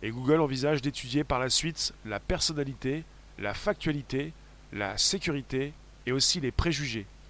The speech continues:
Et il ne souhaite pas forcément proposer cette I A tout de suite au grand public parce qu'il y a eu par le passé des problèmes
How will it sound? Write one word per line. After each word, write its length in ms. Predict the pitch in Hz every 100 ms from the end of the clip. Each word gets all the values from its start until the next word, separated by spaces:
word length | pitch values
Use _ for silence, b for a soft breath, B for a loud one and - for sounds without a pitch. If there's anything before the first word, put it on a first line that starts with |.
| B B - - 120
Et 120 | 131
il 60 |
ne 60 | 135
souhaite 240 | - 139
pas 120 | 170 165
forcément 520 | 170 - 151 156 190
proposer 640 | - 160 143 135 135 180 B B
cette 380 | - 165 165 -
I 120 | 151
A 220 | 147 185 -
tout 140 | 185
de 40 | 156
suite 360 | - 175 - 190
au 120 | 151
grand 180 | 131 143
public 520 | 135 131 175 - - B B B
parce 180 | 131 -
qu'il 160 | 156 139
y 60 |
a 60 | 139
eu 120 | 156
par 160 | 151 120
le 100 | 117
passé 420 | 123 120 180 196
des 160 | 135 139
problèmes 540 | - 113 107 131